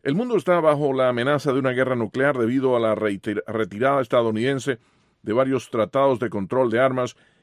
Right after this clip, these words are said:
y a sus desestabilizadores planes militares", declaró este jueves el presidente ruso Vladimir Putin. En su conferencia de prensa anual, el mandatario ruso advirtió que la política estadounidense, y citamos sus palabras,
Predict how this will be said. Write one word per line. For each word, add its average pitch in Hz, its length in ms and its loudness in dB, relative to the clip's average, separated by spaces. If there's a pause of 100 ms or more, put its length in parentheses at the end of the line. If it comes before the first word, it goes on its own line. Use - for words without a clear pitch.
y 107 100 -6
a 110 60 0
sus 117 180 -8
desestabilizadores 113 1000 -2
planes 123 340 -4
militares", 117 520 -2
declaró 104 280 -2
este 117 140 -4
jueves 120 400 -2 (400)
el 90 140 -8
presidente 110 560 -2
ruso 117 340 -2
Vladimir 107 460 -2
Putin. 123 420 0 (400)
En 95 140 -8
su 104 120 -6
conferencia 113 560 -2
de 107 100 2
prensa 113 360 -2
anual, 151 380 0 (480)
el 107 140 -8
mandatario 127 520 0
ruso 147 320 -2
advirtió 127 400 -2
que 120 120 -2
la 117 100 0
política 117 420 -4
estadounidense, 117 720 0
y 104 60 -4
citamos 120 420 -4
sus 104 160 -10
palabras, 135 480 0